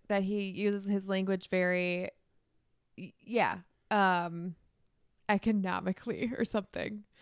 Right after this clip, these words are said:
Um, and I, I think of that too with the chorus, or at least getting into it. Um, I was thinking about the, uh, "I'm a bad boy 'cause I don't even miss her. I'm a bad boy for breaking her heart."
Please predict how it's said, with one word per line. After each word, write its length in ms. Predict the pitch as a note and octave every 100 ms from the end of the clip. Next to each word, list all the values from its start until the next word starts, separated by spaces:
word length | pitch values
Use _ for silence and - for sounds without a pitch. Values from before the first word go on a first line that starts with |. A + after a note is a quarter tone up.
| - - - -
Um, 680 | A#3 A3+ G3 F3+ E3+ F#3 F3+ - _ _ _ _
and 140 | C#4 C#4+
I, 320 | C#4 C4 - -
I 120 | A3 B3
think 180 | D4+
of 60 | C#4
that 180 | C4 A3+
too 140 | C4
with 140 | B3 A3
the 80 | G3
chorus, 680 | - F#3+ A#3+ D4 D4 - -
or 100 | G#3
at 80 | G#3
least 200 | G#3+ -
getting 260 | G3+ F#3+ F#3+
into 300 | G3+ A#3 A#3
it. 220 | A3+ -
Um, 520 | G3+ G3 F3 E3 F#3+ F#3+ _ -
I 80 |
was 100 | G#3+
thinking 140 | A#3 G#3+
about 260 | G3+ G3
the, 340 | G3 F3+ F3 E3 -
uh, 500 | E3+ D#3 A#2 B2+ F3 - _ _ _ _ _ _ _
"I'm 180 | G3+ G#3+
a 180 | G3+ F#3 F3+
bad 320 | F3+ F3 F3+
boy 280 | F#3 F#3 F3+
'cause 160 | F#3 F#3
I 80 |
don't 200 | F3+ F3
even 200 | F3 E3+
miss 220 | E3+ F3+ G3
her. 200 | F#3 F3
I'm 80 | F3
a 60 |
bad 280 | F3 E3+ E3+
boy 180 | F3+ F3
for 180 | - F#3+
breaking 320 | E3+ E3+ F#3+ F3+
her 120 | F3
heart." 360 | F#3 A3+ E4